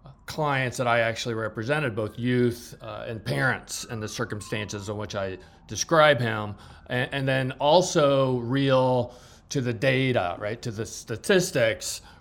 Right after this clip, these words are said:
regarding youth like Sean. And the S for Sean is instead a dollar sign, um, indicating Sean is a commodity. So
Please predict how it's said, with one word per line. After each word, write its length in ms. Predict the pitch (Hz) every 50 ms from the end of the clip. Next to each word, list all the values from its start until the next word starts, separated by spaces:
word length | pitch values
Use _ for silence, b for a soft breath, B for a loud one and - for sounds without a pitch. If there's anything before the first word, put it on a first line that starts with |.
| B -
regarding 760 | 127 120 107 131 123 123 120 120 120 117 117 113 110 107 - - -
youth 400 | 113 117 120 117 110 101 - -
like 280 | 113 110 110 113 113 -
Sean. 440 | - - 139 110 95 90 90 98 - - -
And 460 | 135 131 127 123 120 120 113 107 - b b b b b b -
the 180 | - 127 135 151
S 340 | 180 175 151 120 - - -
for 160 | - 131 113
Sean 520 | - - - 120 113 113 113 113 110 110
is 260 | 113 113 117 107 101 113
instead 580 | 107 - - - 117 113 110 110 104 101 92 b b b b b b b b b
a 80 | 123 110
dollar 300 | 127 117 113 117 123 135
sign, 640 | - 160 151 147 170 175 180 180 180 175 165 160 160
um, 360 | 156 127 117 113 113 110 120
indicating 540 | - 127 117 120 117 - 123 120 117 113 110
Sean 560 | - - - 139 120 117 117 117 113 113 120 -
is 380 | 113 107 104 98 95 90 - b b b b b b b b _ 117
a 60 | 110
commodity. 840 | - - 123 117 117 113 117 113 113 110 101 95 90 87 98 101 b b b b b b b b -
So 600 | - - 147 135 127 131 123 123 120 127 -